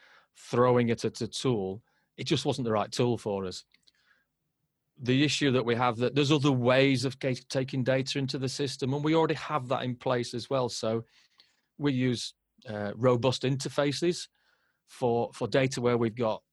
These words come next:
incredibly high volumes and it's repetitive data that's exactly the same, and where it lends itself to, to running it in through a proper interface, be it batch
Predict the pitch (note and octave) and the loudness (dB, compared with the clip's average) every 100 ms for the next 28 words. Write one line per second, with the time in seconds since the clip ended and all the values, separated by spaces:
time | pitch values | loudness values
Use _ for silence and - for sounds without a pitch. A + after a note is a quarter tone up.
0 | _ C3 A#2 - C3+ B2 A2 A2+ A2 B2 | _ -4 -4 0 0 2 0 0 2 4
1 | B2+ G#2+ F2+ F#2 G2+ A2+ - _ - A#2+ | 4 2 -4 -6 -8 -8 -10 _ -4 -2
2 | A#2 A#2 - A2+ - - C3+ C3 - B2 | 0 -4 -2 -2 -2 -8 -6 -6 -8 -10
3 | A#2+ A#2 B2 - C#3 A2+ - G#2+ G#2 G#2+ | -4 -4 -4 -4 -6 -8 -10 -6 -4 -4
4 | - G#2 G#2 G#2+ G#2+ G2+ - - D3 D3 | -6 -8 -6 -6 -6 -8 -14 -4 -2 2
5 | E3+ E3 D#3+ D#3 D#3 D#3+ D#3 A#2+ A2+ - | 2 2 0 2 4 2 0 -4 -6 -6
6 | A#2+ G2+ G2 - - A2 - A2+ A2 A2 | -6 -6 -8 -12 -10 -10 -8 -4 -2 -2
7 | G#2 G2+ A2 G2 F#2+ - - G#2+ G2+ - | -4 -4 -4 -6 -8 -12 -6 -6 -6 -6
8 | A#2+ G2+ G#2+ G2+ G2+ - F#2 - G#2 G2+ | -6 -4 -6 -8 -8 -10 -10 -8 -8 -8
9 | - B2 A2+ - - | -6 -2 -2 -4 -14